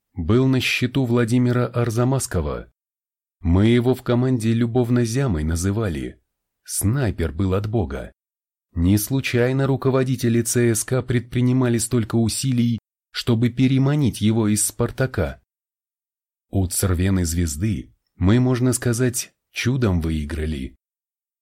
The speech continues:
Проигрывали по ходу матча, просто упирались в защите.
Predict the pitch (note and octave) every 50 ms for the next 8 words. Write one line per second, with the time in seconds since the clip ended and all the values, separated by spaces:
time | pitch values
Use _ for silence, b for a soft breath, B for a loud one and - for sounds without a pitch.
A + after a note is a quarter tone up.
0 | _ _ _ - F#2+ G#2 B2+ D3+ C#3+ A#2+ G#2+ G#2 G#2 G2 G2 F#2+ G2 F#2+ - A2
1 | G#2 - B2 A2+ G#2 A#2 A#2 A2+ G2+ F2 - - - E2 C#2+ A#1 - - _ _
2 | _ _ _ _ _ _ _ - - A2 C3 C3+ - - - A#2+ - - C3 B2+
3 | C3 D3+ D3+ C#3+ D3 C#3 A#2 G2 F#2 F2 F2 F2 E2+ G2+ A2+ A2+ - - - -
4 | A#2 - - - C#2 C2+ -